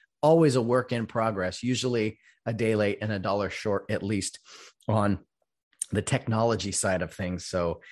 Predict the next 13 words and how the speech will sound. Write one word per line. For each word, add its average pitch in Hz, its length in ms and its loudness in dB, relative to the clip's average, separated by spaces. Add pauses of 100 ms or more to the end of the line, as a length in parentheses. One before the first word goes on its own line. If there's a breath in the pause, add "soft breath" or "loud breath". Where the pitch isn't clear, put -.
(300 loud breath)
the 117 60 2
fact 175 340 2
that 135 120 2
this 165 140 2
podcast 113 640 0
gets - 240 -2
out, 117 240 2 (540 soft breath)
uh, 98 180 -6
a 113 120 -2
weekly 120 480 2
like 110 240 4
it 92 100 -2
does, 110 400 0